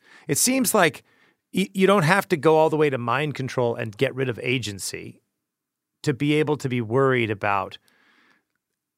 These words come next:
say, Wall Street Journal's report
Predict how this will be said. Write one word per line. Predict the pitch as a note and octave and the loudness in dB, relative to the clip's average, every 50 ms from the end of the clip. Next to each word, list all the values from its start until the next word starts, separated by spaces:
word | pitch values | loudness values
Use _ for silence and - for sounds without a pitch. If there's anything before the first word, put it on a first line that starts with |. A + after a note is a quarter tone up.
| _ _ _ _ _ _ - - - _ _ - - | _ _ _ _ _ _ -20 -20 -20 _ _ -16 -8
say, | - - - D#3 C#3 C3+ B2+ B2+ A#2 - - _ _ _ | -4 2 4 4 6 6 4 2 0 -2 -6 _ _ _
Wall | C#3+ B2 B2+ C3+ C#3 C3 | -4 0 2 2 2 2
Street | - C3+ C3 A2+ | 0 -2 -2 0
Journal's | - C3 B2+ B2 A#2 - - | 0 0 0 0 -2 -2 -4
report | A#2 A2 - - A#2+ A#2 A2+ G#2+ | -4 -6 -4 -4 -2 -2 -2 -2